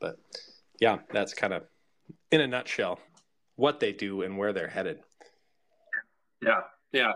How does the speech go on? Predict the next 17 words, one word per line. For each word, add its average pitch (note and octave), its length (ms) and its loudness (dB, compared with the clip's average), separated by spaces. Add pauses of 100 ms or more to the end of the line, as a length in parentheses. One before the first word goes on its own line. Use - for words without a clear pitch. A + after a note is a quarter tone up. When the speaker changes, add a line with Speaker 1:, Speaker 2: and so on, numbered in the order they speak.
Speaker 2:
And, C#3 340 4
and C3+ 300 0 (140)
you, C#3+ 160 0 (140)
you D3 300 0
probably, A3 480 6
I C3 80 4
think, D3 300 -2
brought C3 240 6
up B2+ 200 4 (800)
one E3 200 2
of D3 120 2
the, B2+ 320 2
if A2+ 160 0
not A2+ 360 2
the B2 240 4
key B2 260 2
risk. A2 480 4